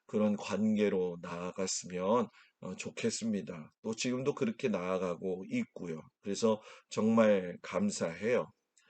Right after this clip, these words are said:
어, 이 레위 지파를 세우시면서 하나님께서, 어, 하시는 말씀이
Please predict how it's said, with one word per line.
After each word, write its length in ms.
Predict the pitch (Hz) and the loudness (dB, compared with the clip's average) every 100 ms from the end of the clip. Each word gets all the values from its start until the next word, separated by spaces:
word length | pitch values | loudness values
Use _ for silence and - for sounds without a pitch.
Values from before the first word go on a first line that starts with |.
| - - - - | -20 -20 -14 4
어, 280 | 117 117 120 | 8 10 8
이 640 | 117 147 165 165 160 147 110 | 4 0 0 0 2 2 6
레위 280 | 123 151 165 | 6 6 4
지파를 600 | - - 165 160 156 151 | -6 6 8 10 8 4
세우시면서 800 | - 190 196 190 156 117 107 113 | 2 4 4 2 2 2 2 -2
하나님께서, 1120 | - 170 170 143 113 101 - 107 104 95 78 - - - - | 0 2 4 2 0 -4 2 6 6 6 2 -10 -18 -18 -10
어, 640 | 95 98 98 95 92 92 - | -2 2 4 2 2 0 -4
하시는 480 | - 190 196 202 190 | -4 -2 4 4 6
말씀이 720 | 123 95 - 101 95 107 120 | 4 2 -2 -4 0 0 0